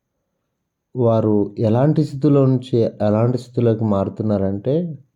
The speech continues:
ఒకవేళ వివాహం కాని వారు ఒంటరిగా ఉన్న స్థితిలో నుండి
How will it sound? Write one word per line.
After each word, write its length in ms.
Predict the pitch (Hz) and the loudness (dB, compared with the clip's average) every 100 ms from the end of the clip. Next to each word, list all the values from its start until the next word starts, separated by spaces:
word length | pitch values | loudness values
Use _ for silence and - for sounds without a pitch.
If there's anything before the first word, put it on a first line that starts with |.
| _ _ _ _ _ _ _ _ 110 | _ _ _ _ _ _ _ _ -4
ఒకవేళ 320 | 110 117 113 | 0 2 2
వివాహం 540 | 107 107 123 131 135 | 2 2 2 2 -2
కాని 300 | 135 117 107 | -2 -2 0
వారు 680 | 107 104 101 98 95 92 - - | 0 0 0 0 -2 -4 -10 -6
ఒంటరిగా 540 | 113 110 113 117 113 113 107 107 - _ _ 110 | -2 -2 -2 -2 0 2 0 -4 -16 _ _ -4
ఉన్న 220 | 113 110 | 0 0
స్థితిలో 460 | 104 - 107 113 | -2 -6 -2 0
నుండి 520 | 110 110 110 147 165 | 0 -2 -4 -4 -6